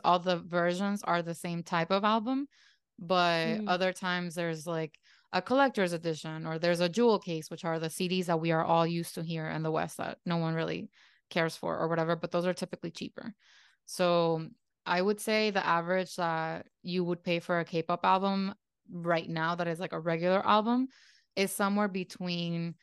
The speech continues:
Speaker 1: seventeen and twenty-five dollars. I would say that's kind of the
Speaker 2: Mm-hmm.
Speaker 1: median price.
Speaker 2: Makes
Speaker 1: So
Speaker 2: sense.
Speaker 1: that would be the price of the photo card, basically. But the thing is, we don't really know how companies,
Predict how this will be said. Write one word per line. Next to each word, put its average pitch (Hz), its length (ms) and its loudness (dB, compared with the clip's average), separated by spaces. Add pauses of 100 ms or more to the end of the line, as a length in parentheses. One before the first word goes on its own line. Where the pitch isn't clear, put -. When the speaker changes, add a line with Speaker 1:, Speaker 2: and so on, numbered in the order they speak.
(480)
Speaker 1:
seventeen 220 840 0
and 180 140 0
twenty-five 170 500 -2
dollars. - 560 -8
I 180 80 2
would 180 160 0
say 190 160 0
that's 175 220 0
kind 170 240 0
of 165 80 4
the 165 40 0
Speaker 2:
Mm-hmm. 165 80 0
Speaker 1:
median 165 380 0
price. 196 440 0
Speaker 2:
Makes - 640 -20
Speaker 1:
So 170 640 4
Speaker 2:
sense. - 120 -20 (180)
Speaker 1:
that 190 160 4
would 202 120 2
be 202 120 2
the 185 100 2
price 170 320 -4
of 180 80 -12
the 185 100 -8
photo 202 280 -2
card, 208 280 -2
basically. 202 560 -4 (400)
But 185 200 2
the 175 80 -2
thing 220 280 0
is, 175 420 0 (360)
we 226 140 4
don't 339 180 4
really 302 220 2
know 180 540 -2 (400)
how 196 200 4
companies, 185 920 -4